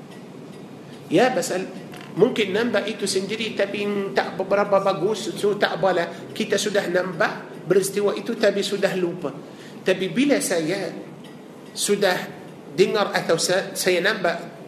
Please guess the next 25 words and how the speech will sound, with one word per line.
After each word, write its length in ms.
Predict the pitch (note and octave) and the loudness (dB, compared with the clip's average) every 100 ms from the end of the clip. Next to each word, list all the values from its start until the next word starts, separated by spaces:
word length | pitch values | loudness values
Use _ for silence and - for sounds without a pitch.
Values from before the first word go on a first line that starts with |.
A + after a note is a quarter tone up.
| - | -8
tentang 560 | - E3 D#3 E3+ D#3 - - | 2 2 2 0 -2 -6 -2
satu 400 | E3+ D#3+ A3 A#3 | 0 2 0 0
peristiwa 480 | - - F3+ F3 A3 - - | 0 0 0 2 2 -2 -4
dan 160 | - E3+ | 4 4
saya 320 | E3 F#3+ F3+ | 4 2 4
bagi 240 | F#3 F3+ | 2 0
tahu 240 | F#3 F3+ F3+ | -2 -2 0
kamu 560 | G3 G3 C4 - - | 0 0 0 -4 -4
dan 240 | - F3 E3 | 2 2 2
kamu 320 | G3+ F#3+ F3+ | 2 6 6
bagi 240 | F3 E3 E3 | 4 0 -2
tahu 240 | G3 F3+ | 0 2
orang 160 | F3+ F3 | 2 2
lain 480 | E3 G3+ A#3 - - | 2 2 0 -6 4
dan 160 | E3+ | 4
orang 240 | - F3+ F3+ | 6 4 4
lain 180 | F#3+ F#3+ | 2 2
bagi 160 | F3+ E3+ | 2 0
tahu 240 | F#3+ F3+ | 0 4
orang 160 | F3 F3 | 4 4
lain, 480 | E3+ G#3 A3+ - - | 2 2 0 -2 4
orang 220 | E3+ F3 | 6 6
lain 160 | G3 F#3 | 4 2
bagi, 240 | F#3 F3 F#3 | 2 0 0
mestilah 560 | G3 A#3 - G#3 A3+ | 0 0 -2 0 0